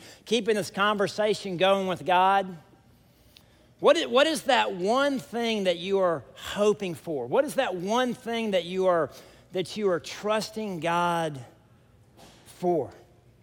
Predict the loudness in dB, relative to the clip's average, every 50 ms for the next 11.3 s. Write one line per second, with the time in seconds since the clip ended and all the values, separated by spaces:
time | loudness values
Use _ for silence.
0 | _ _ _ _ _ _ _ _ _ _ _ _ -2 4 4 6 6 6 2 0
1 | -2 -4 -6 -4 -4 -2 0 0 0 -2 -2 -8 -10 -8 -6 -4 -4 -4 -6 -8
2 | -10 -14 -20 _ _ _ _ _ -20 _ _ _ _ _ _ _ _ _ _ _
3 | -20 -20 -20 _ _ _ _ _ _ _ _ _ -20 -20 -20 -20 -20 _ _ _
4 | _ _ _ _ -20 -20 _ _ _ _ _ _ 0 0 0 0 0 -2 -2 -2
5 | -4 -6 -12 -16 -20 -20 _ _ _ _ _ _ _ _ _ _ _ _ _ 2
6 | 6 6 6 6 6 6 8 8 8 8 8 6 4 0 -2 0 -2 -4 -2 0
7 | 2 4 4 4 4 4 6 6 6 4 2 -6 -4 -2 -2 0 0 0 -2 -2
8 | -4 -6 -2 2 4 6 6 6 6 4 2 0 -2 -8 -16 -20 -20 _ _ _
9 | -18 -10 -6 -6 -4 0 0 0 0 0 0 -4 -8 -10 -20 -20 _ _ _ _
10 | _ _ _ -20 _ -6 0 4 6 8 8 8 6 4 2 2 0 2 2 4
11 | 6 4 4 2 -2